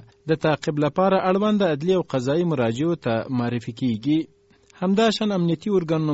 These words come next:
موظف سوي چې د دیارلس سوه اته نوي کال د جمهور ریاست په انتخاباتو کې د نه لاسوهنې کړنلاره چمتو او د ملي امنیت شورا دفتر ته وسپاري. دا فرمان داسې مهال صادریږي چې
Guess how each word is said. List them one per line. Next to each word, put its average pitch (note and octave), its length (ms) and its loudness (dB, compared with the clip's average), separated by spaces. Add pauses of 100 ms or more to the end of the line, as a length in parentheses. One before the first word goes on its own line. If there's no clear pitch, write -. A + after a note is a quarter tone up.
(100)
موظف C#3 400 -2
سوي G3 220 0
چې B2+ 340 0
د B2 160 0
دیارلس C#3 320 0
سوه C3+ 240 0
اته E3+ 240 -4
نوي C3 280 2
کال G3 300 -2
د D#3+ 140 -2
جمهور D#3+ 300 -2
ریاست C3+ 280 -4
په C3+ 60 -4
انتخاباتو D3 640 -2
کې C3 200 0 (360)
د G#3 180 4
نه A#3 60 4
لاسوهنې F#3 720 0
کړنلاره D3 560 0
چمتو C#3+ 420 -4
او A3 60 -2
د F3+ 240 -2
ملي F3+ 240 0
امنیت C3+ 280 -2
شورا C3 240 -4
دفتر C3 360 -6
ته A#2 240 -8
وسپاري. B2 800 -4 (480)
دا F#3 140 4
فرمان A3 380 0
داسې A#3+ 280 0
مهال G3 240 0
صادریږي F#3 560 0
چې F#3 100 -2